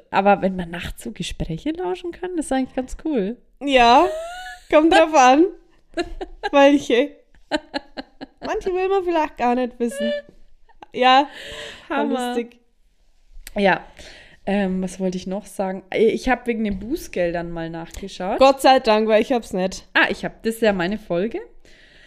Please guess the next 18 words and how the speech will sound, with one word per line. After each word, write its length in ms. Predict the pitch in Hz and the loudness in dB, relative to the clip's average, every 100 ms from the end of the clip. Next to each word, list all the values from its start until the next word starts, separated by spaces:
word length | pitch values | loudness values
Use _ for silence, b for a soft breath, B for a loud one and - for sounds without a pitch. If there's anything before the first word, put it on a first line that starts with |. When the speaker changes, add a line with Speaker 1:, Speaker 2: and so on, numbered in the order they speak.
| b | b
Speaker 2:
Stimmt, 380 | - - 440 453 | -10 6 6 6
stimmt. 720 | - - 294 302 277 240 233 - - | -2 0 2 2 2 -2 -6 -12 -18
Speaker 1:
<laughs> 200 | - - | -8 0
Also, 560 | 196 185 180 165 156 147 156 - _ - - - | 2 2 -2 -4 -4 -6 -10 -16 _ -20 -12 -2
jetzt 220 | 202 - | -2 0
mal 160 | 196 185 | -2 0
nur 260 | 190 190 | -2 -4
grob. 520 | 165 180 202 302 - - - - | -4 -6 -4 -4 -6 -14 -10 -2
Halte- 420 | 220 285 - 294 | 0 0 -2 -2
oder 220 | 208 180 | 0 0
Parkverbot 1120 | 170 - 151 - - 302 - 294 339 440 - b b b b _ _ _ _ - | 0 -4 -6 -6 -4 -4 -2 0 0 -2 -6 b b b b _ _ _ _ -6
ist 220 | 220 - | -4 0
ja 120 | 269 | 0
wahrscheinlich 420 | 220 214 208 214 | 0 0 -2 -2
dann 140 | - 202 | -6 -6
auch 100 | - | -6
Bewohner, 580 | - 233 180 165 147 143 | -4 -4 -2 -4 -4 -4
oder? 300 | 151 220 | -2 0